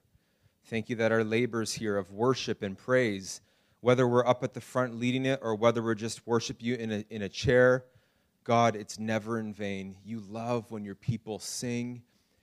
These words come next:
and praise you, Lord. You love it. It blesses your heart, God. Father, bless your word this morning, God. Lord, bless the word of the Lord this morning, I pray. Minister to hearts. Encourage your people, God, in Jesus' name.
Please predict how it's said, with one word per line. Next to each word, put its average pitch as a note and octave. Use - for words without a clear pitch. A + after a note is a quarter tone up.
and G#2
praise G#2+
you, F#2+
Lord. F2+
You G#2+
love G#2+
it. -
It G#2+
blesses G#2+
your A2
heart, F#2+
God. F#2
Father, A2+
bless A#2
your B2+
word A2
this G#2
morning, F#2+
God. F2+
Lord, G#2+
bless A#2
the B2+
word A2
of G#2
the A2
Lord F#2+
this F#2
morning, F2+
I F2+
pray. F2
Minister A#2
to G2+
hearts. G2
Encourage B2
your A#2
people, G2
God, F#2+
in F#2+
Jesus' F#2+
name. F2+